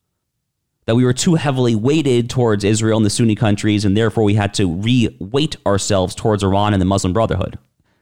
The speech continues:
That ostensibly is the Biden administration's strategy as well.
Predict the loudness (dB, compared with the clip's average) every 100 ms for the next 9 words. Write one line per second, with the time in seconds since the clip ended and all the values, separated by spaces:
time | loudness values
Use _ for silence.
0 | _ -4 -2 -2 -2 -2 -4 -2 -2 -2
1 | -2 -2 -4 -8 _ _ _ _ _ _
2 | -2 0 0 0 2 0 0 0 0 -2
3 | -2 -2 0 0 0 -2 0 -2 -2 -8